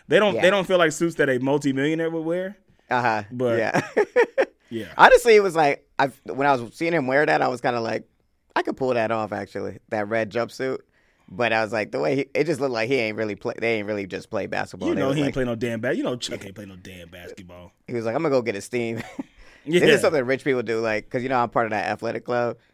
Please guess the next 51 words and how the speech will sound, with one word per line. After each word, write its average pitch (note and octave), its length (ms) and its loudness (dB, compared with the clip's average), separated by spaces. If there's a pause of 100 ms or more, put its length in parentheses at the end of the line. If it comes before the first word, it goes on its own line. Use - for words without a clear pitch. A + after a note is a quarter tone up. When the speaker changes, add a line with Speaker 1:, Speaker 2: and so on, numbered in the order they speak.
(400)
Speaker 1:
Mm-hmm. C3 160 -6
Speaker 2:
And A#2 140 -4
the A2 60 -10
rich C3 200 0
people D#3 200 0
just B2 220 -4
be A#2+ 80 -6
going A#2+ 300 0
in B2+ 100 -2
there C3+ 200 -2
and A2 100 -6
get, - 160 -8
go A#2 180 -2
and G#2+ 80 -6
get G#2+ 120 -2
the F#2+ 60 -8
steam B2+ 340 -4
and A2 80 -4
then G2+ 100 -8
leaving. G#2+ 420 -6
<laughs> - 60 -18 (600)
Speaker 1:
Yeah, E3+ 540 4
yeah. G#3 460 -2 (100)
Speaker 2:
They D#3+ 100 0
don't D#3+ 140 4
even, C#3 220 2
they C#3+ 60 4
don't C3+ 140 4
work C3+ 200 2
out A2 160 0
at A2 120 -6
all. A2+ 200 -4
It's - 140 -12
crazy. G2+ 360 -12 (360)
Speaker 1:
Just C3 120 -10
be B2+ 80 -6
steaming C3 360 0
that, A2+ 200 -4
that, A2+ 240 0
that G#2+ 400 -6
whiskey A#2 400 -6
out G#2+ 160 -14
from A2 140 -12
the A2 60 -12
night A2 200 -12
before. G2+ 320 -16 (360)
Speaker 2:
Yeah. G2+ 400 -2 (420)
Shit F#2+ 160 -10
is F2 120 -14
nice. A2 200 -4
Speaker 1:
Uh, G#2+ 340 -6